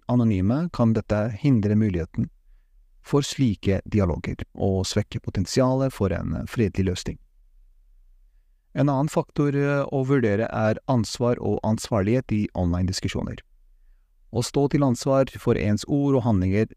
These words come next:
er en viktig del av ansvarlig diskusjon. Anonymitet kan noen ganger føre til uansvarlig oppførsel, hvor folk føler seg frie til å spre hat og skadelig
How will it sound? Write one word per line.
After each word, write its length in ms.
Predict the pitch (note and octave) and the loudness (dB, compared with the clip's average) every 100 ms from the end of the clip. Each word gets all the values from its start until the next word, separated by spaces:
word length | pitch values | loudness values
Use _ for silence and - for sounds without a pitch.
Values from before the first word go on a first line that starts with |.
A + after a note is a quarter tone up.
| _ G2+ | _ -2
er 160 | G2 | 0
en 140 | F#2+ G2+ | 0 0
viktig 400 | B2+ - C3 A#2 | -2 -2 -2 2
del 220 | G2 F#2 | 2 2
av 140 | F#2+ - | 0 0
ansvarlig 580 | G#2+ - - F2 F#2 F#2 | -2 0 -2 -4 -4 -4
diskusjon. 540 | F#2+ - G2+ A#2+ F#2+ - _ _ _ _ _ _ _ _ _ C#3 | -4 -2 2 0 0 -10 _ _ _ _ _ _ _ _ _ 0
Anonymitet 720 | D3 E3 F3 F3 D#3+ F3 - | 2 4 2 2 2 0 0
kan 240 | - D#3 | 0 2
noen 300 | E3 B2 G#2+ | 4 4 2
ganger 320 | B2 D#3 G3 | 0 -2 -6
føre 360 | - G3+ C#3 G#2+ | -2 0 2 0
til 300 | - B2+ B2 - | -2 -2 -2 0
uansvarlig 580 | A2+ G#2 A2 - - - | 2 2 -2 -6 -4 -6
oppførsel, 500 | - A#2+ - - B2 - _ _ _ _ _ _ | -6 -8 -6 -6 -8 -14 _ _ _ _ _ _
hvor 120 | G#2 - | -4 0
folk 240 | G#2+ - | -2 -2
føler 240 | - G2+ E2 | 0 0 0
seg 180 | G2+ | -2
frie 260 | - A2 F2+ | 0 0 0
til 140 | - | 0
å 60 | G2+ | -2
spre 240 | - G2 G#2 | -2 -2 0
hat 260 | G#2 A#2 A#2 | 0 0 -2
og 80 | |
skadelig 560 | A2 - G2+ E2+ E2+ | -2 0 0 0 0